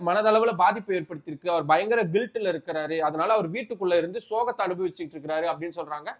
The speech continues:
அவருடைய வழக்கறிஞர் வெளியே வந்து பத்திரிகையாளர்கள்ட்ட அதே வார்த்தையை தான் பயன்படுத்தி இருக்கிறாரு. இல்ல, எனக்கு புரியல, இப்படி ஒரு துயர சம்பவம் நடந்துருச்சு,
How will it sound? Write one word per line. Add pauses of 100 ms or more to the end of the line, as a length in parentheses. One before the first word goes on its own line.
(340)
அவருடைய
வழக்கறிஞர்
வெளியே
வந்து
பத்திரிகையாளர்கள்ட்ட
அதே
வார்த்தையை
தான்
பயன்படுத்தி
இருக்கிறாரு. (420)
இல்ல,
எனக்கு
புரியல, (640)
இப்படி
ஒரு
துயர
சம்பவம்
நடந்துருச்சு,